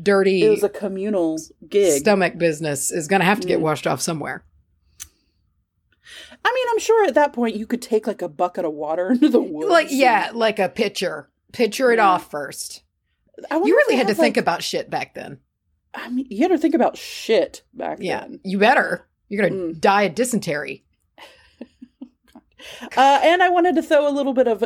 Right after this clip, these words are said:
Speaker 2: traditional Appalachian remedies in there, 'cause that's always interesting to me. There is the sassafras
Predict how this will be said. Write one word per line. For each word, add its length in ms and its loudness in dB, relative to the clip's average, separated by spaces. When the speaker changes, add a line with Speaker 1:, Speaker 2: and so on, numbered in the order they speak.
Speaker 2:
traditional 560 -2
Appalachian 840 0
remedies 720 0
in 220 2
there, 280 2
'cause 160 -8
that's 220 0
always 220 0
interesting 580 -6
to 220 -8
me. 200 0
There 280 2
is 320 -2
the 160 0
sassafras 1000 2